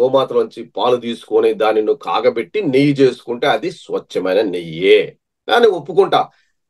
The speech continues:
అసలు ఆ పరిస్థితులు ఉన్నాయా ఇప్పుడు? ఒకవేళ ఇన్ని చేస్తే ఆవు ఇచ్చే పాలు ఎంత తెలుసా? ఇప్పుడు మనం ఒక ఆవు ఐదు లీటర్లు ఇస్తుంది అనుకుంటే ఆ ఆవుకు ఇదే మనము గాని మనం పెట్టగలిగితే,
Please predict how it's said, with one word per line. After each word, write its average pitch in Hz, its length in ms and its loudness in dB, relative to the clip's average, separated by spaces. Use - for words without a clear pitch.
అసలు 208 260 4
ఆ 165 160 4
పరిస్థితులు - 580 -2
ఉన్నాయా 139 320 0
ఇప్పుడు? 143 260 -10
ఒకవేళ 147 400 6
ఇన్ని 180 200 2
చేస్తే 160 360 0
ఆవు 151 220 2
ఇచ్చే 147 220 -4
పాలు 139 280 -2
ఎంత 117 160 -8
తెలుసా? 123 360 -6
ఇప్పుడు 107 360 -4
మనం 117 260 -2
ఒక 110 200 -2
ఆవు 135 580 0
ఐదు 135 240 2
లీటర్లు 165 340 -2
ఇస్తుంది 143 300 -2
అనుకుంటే 120 680 -4
ఆ 107 60 4
ఆవుకు 151 400 4
ఇదే 175 720 0
మనము 151 480 2
గాని 127 200 -2
మనం 117 260 -4
పెట్టగలిగితే, 113 840 0